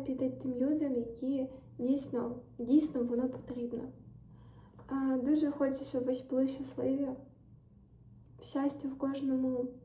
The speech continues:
своє. І щоб ви також не обмежили в цьому розумінні слова щастя. І жили це прекрасне життя.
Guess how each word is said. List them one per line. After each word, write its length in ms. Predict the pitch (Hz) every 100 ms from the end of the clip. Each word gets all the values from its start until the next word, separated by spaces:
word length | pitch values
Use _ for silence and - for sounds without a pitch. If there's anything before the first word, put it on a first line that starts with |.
| - -
своє. 480 | - - 247 240 247 311 - - - - - - - - -
І 40 |
щоб 180 | - 262
ви 120 | 269
також 520 | 269 - 269 269 -
не 100 | 254
обмежили 560 | 247 254 247 247 247 240
в 120 | 240
цьому 340 | - 240 240
розумінні 600 | 240 240 247 240 247 233
слова 380 | 226 - 240 233
щастя. 580 | 247 - 254 269 - 254 - - - - - - - - - - - - - - -
І 200 | 240 269
жили 420 | 269 254 247 311 320
це 140 | -
прекрасне 640 | 262 247 254 262 285 240
життя. 300 | 247 - -